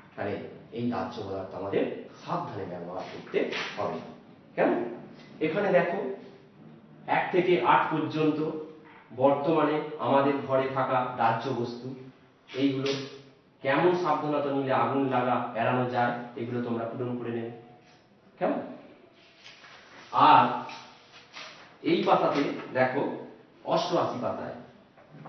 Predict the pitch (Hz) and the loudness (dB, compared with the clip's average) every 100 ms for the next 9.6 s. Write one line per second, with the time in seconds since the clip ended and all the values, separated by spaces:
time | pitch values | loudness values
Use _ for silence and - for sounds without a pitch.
0 | 135 139 151 139 135 143 170 - - - | -6 -2 2 2 2 2 0 -2 -10 -18
1 | - _ 127 127 160 160 156 147 143 139 | -20 _ -12 0 4 4 4 2 2 0
2 | 135 - - - - _ - 131 131 175 | 0 -2 -6 -14 -20 _ -6 2 4 4
3 | 165 135 151 156 151 147 143 143 143 147 | 2 2 2 2 2 2 4 4 2 -2
4 | 135 139 135 135 - - 139 139 131 123 | 0 2 2 -2 -8 0 4 6 4 2
5 | 131 131 127 131 - 120 120 135 - - | 2 2 0 -2 0 0 0 -2 -6 -14
6 | - _ _ _ 139 139 - - - - | -20 _ _ _ -2 2 2 0 -6 -14
7 | - 156 165 165 160 147 143 165 165 156 | -10 0 4 6 6 6 4 4 4 2
8 | - - 180 - 165 170 147 143 143 139 | -4 6 6 6 2 -4 -2 0 0 -2
9 | 139 139 135 127 - 151 | -2 -4 0 -2 0 -4